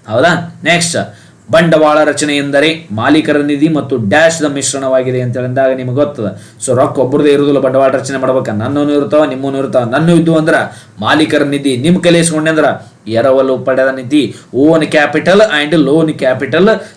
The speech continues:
So ಹಂಗಾಗಿ ಎರಡು ಇರ್ತಾವ. ಆನ್ಸರ್ ಏನಾಗುತ್ತೆ ಅಂದಾಗ ಎರವಲು ಪಡೆದ ನಿಧಿ, ಸಾರಿ, ಒಂಬತ್ತನೇ ನೋಡ್ರಿ, ಎರವಲು ಪಡೆದ ನಿಧಿ. ಹತ್ತನೇದು ಮುದ್ರೆಯ ಅರ್ಥ ಅಂತ ಹೇಳಿದಾಗ,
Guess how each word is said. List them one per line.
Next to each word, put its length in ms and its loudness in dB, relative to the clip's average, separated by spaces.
So 60 -2
ಹಂಗಾಗಿ 480 -2
ಎರಡು 260 2
ಇರ್ತಾವ. 320 -2
ಆನ್ಸರ್ 540 0
ಏನಾಗುತ್ತೆ 680 -2
ಅಂದಾಗ 340 0
ಎರವಲು 480 2
ಪಡೆದ 240 0
ನಿಧಿ, 300 0
ಸಾರಿ, 400 -2
ಒಂಬತ್ತನೇ 520 -2
ನೋಡ್ರಿ, 320 -4
ಎರವಲು 360 0
ಪಡೆದ 220 -2
ನಿಧಿ. 240 -2
ಹತ್ತನೇದು 800 0
ಮುದ್ರೆಯ 560 4
ಅರ್ಥ 500 0
ಅಂತ 380 2
ಹೇಳಿದಾಗ, 500 2